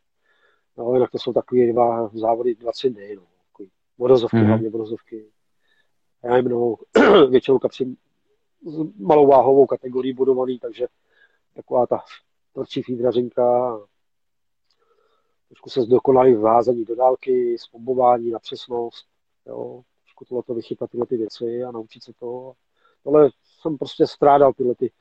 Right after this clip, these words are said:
Speaker 1: věci, jakože daleký hody, sto padesát a dál, to prostě je to zatím pro mě science fiction, no.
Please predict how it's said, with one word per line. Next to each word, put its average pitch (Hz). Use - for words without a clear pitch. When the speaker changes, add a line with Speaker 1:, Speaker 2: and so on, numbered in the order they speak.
Speaker 1:
věci, 123
jakože 113
daleký 120
hody, 117
sto -
padesát 120
a 120
dál, 117
to -
prostě -
je -
to -
zatím 127
pro 120
mě 123
science 123
fiction, 117
no. 104